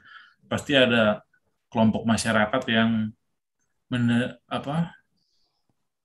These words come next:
kita nggak bilang, apa, ter-, ter-outcast gitu, tetapi ada segi positif, ada yang bisa menerima, ada yang bisa enggak. Mungkin sebagai teman-teman,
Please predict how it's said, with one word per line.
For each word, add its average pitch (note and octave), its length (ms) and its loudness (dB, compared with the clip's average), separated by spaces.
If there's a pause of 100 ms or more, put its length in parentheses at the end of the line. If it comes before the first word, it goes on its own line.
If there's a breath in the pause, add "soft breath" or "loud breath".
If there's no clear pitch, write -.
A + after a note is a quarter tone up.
(160)
kita C3+ 240 0
nggak B2+ 160 2
bilang, G#2 520 2 (640)
apa, B2+ 360 -8 (680 soft breath)
ter-, A2 460 -2
ter-outcast A2+ 800 -2
gitu, G2 160 -4
tetapi A#2 500 -2
ada C3 540 2 (560)
segi A2 320 -4
positif, B2 580 -2
ada A#2+ 120 2
yang A#2 100 4
bisa A2+ 160 2
menerima, A2+ 380 2
ada A2+ 100 0
yang A#2 100 0
bisa A2 220 -2
enggak. G2+ 340 -2
Mungkin A#2 240 0
sebagai G#2+ 320 -2
teman-teman, G#2+ 720 0